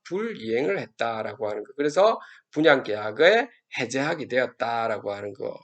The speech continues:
이렇게 여러분들 딱딱딱 맞춰서 여러분들이, 에, 적고,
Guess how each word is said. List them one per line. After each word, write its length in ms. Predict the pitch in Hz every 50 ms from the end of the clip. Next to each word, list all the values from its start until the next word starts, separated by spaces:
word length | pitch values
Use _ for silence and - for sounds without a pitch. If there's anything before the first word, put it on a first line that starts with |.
| -
이렇게 720 | - 131 139 135 - - 104 92 - 117 143 165 196 - -
여러분들 320 | 110 117 107 107 - - - -
딱딱딱 840 | - 185 185 - - - - 185 180 - - - - 180 180 165 -
맞춰서 580 | - - - _ - 165 147 - 139 131 120
여러분들이, 640 | 113 104 110 - 98 98 - - - 156 175 185 196 _ _ _ _ _ _ _ _ _ _ - - -
에, 240 | 107 101 98 95 -
적고, 440 | - - 160 - - - - - _